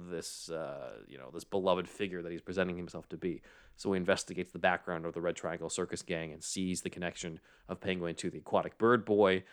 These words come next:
and the kidnapping of children. Uh, he suspects that Penguin's at the Hall of Records for a different purpose than finding what his parents are. He already knows that Max Schreck's power plant plan is suspicious since there's already a power surplus in Gotham.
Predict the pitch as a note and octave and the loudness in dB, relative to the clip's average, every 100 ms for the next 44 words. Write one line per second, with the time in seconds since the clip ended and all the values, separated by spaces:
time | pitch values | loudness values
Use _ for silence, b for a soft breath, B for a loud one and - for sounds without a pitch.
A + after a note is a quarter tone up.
0 | b - F2+ F2 G2+ F2 D#2+ D#2 D#2+ - | b -6 -4 -2 -4 -4 -4 -6 -12 -10
1 | - F2+ E2 - - _ _ _ _ _ | -4 -4 -4 -12 -20 _ _ _ _ _
2 | _ _ - D#2+ D#2 - G2+ F2 E2 F2+ | _ _ -4 -4 -6 -10 -8 -4 2 2
3 | - - G2+ F#2 F#2 E2+ F2 - F#2+ F2 | 0 0 0 2 2 0 0 4 4 6
4 | F2+ F#2 F2+ - E2+ F#2 G#2 G#2+ G2+ F#2 | 2 2 -2 -2 0 0 0 0 0 0
5 | G2 - F2 E2+ F#2+ E2+ E2+ - - C3+ | -2 -2 -6 -2 -2 0 -4 -6 2 4
6 | B2+ - A#2+ A#2+ A#2 - A#2 A2+ D#3+ D3+ | 6 6 8 8 6 4 8 12 12 10
7 | B2+ A#2 A2 G#2+ F#2 F#2+ - - G2+ F#2 | 8 6 4 4 0 0 0 2 2 2
8 | - - A#2+ A2+ - A2 - _ - B2 | -2 6 8 8 4 -2 -4 _ -6 0
9 | A#2 G#2+ F#2+ - - A2 G#2+ G2 - b | 2 2 -2 -6 -2 0 0 -4 -6 b
10 | b - G#2 F#2+ F#2+ G#2+ G2+ F#2 - G2 | b -6 -4 0 8 10 10 8 4 6
11 | F#2 F#2 - _ - A2+ F#2+ G2 - G2+ | 8 6 2 _ 2 2 4 2 0 -6
12 | F#2+ F2 F2 F2 F2 | -2 -2 -2 -4 -6